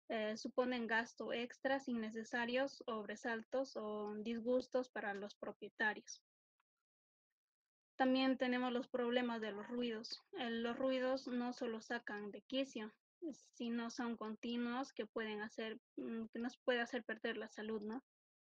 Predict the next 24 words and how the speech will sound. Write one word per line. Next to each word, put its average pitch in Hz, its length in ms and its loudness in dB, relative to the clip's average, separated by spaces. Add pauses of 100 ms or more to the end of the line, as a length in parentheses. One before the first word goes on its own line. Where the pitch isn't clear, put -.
(280)
El 233 360 2
ot-, 247 220 4
los 254 240 6
de, 247 220 2
otro 269 320 6
es 294 160 4
averías 226 500 0
urgentes. 240 680 -4 (840)
Algunas 240 600 4
averías 226 460 0
son 233 220 -2
inevitables, 220 1080 0
pero 214 300 -2
disponen 226 580 -2
de 214 100 0
un 220 200 0
buen 220 280 0
plan 220 280 2
de 208 80 -2
mantenimiento 220 1000 0
preventivo 226 800 2
que 220 160 -2
nos 220 180 -4
pueden, 226 480 0